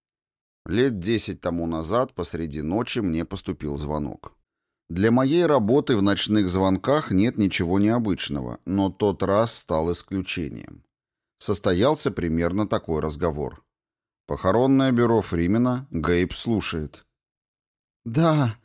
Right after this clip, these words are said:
произнёс дрожащий голос на другом конце линии. "Меня зовут Бетти Дрейк. Мне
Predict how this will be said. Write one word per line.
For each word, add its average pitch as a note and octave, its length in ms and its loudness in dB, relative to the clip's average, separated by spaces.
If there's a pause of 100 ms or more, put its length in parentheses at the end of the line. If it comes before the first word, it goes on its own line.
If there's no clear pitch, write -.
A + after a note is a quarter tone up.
(300)
произнёс F2+ 680 4
дрожащий F2 680 2
голос G#2 460 0
на F#2+ 120 2
другом E2 420 0
конце E2+ 420 -2
линии. D2 500 -6 (340)
"Меня C3+ 320 4
зовут C#3+ 320 -2
Бетти C#3+ 400 -2
Дрейк. C3+ 500 2 (400)
Мне C#3 400 2